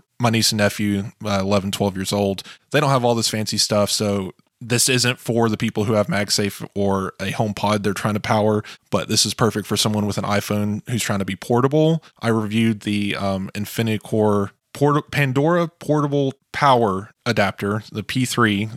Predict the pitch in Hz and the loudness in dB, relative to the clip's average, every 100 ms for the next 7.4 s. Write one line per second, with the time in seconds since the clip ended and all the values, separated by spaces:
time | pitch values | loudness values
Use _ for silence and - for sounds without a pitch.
0 | 95 - 107 104 107 107 113 107 101 95 | -12 -8 -2 2 2 2 2 4 2 0
1 | 101 98 101 110 - 101 - - - - | -4 -2 0 0 0 -2 -2 -10 -12 -6
2 | - - - - - 131 131 - 135 127 | -4 -4 -4 -10 -6 0 0 2 2 2
3 | 113 117 110 104 101 - _ - 135 117 | 2 2 4 4 2 -2 _ 0 2 2
4 | 120 - 113 107 101 - - - 107 104 | -2 -4 -2 0 -2 -6 -8 -4 -2 0
5 | 101 101 104 95 - 117 110 110 107 110 | 0 0 -2 -4 -4 -4 0 2 4 2
6 | 101 - - - 101 95 - 110 107 101 | 2 0 -2 -4 -2 -2 -2 -2 0 0
7 | 95 - 107 104 | -2 0 0 0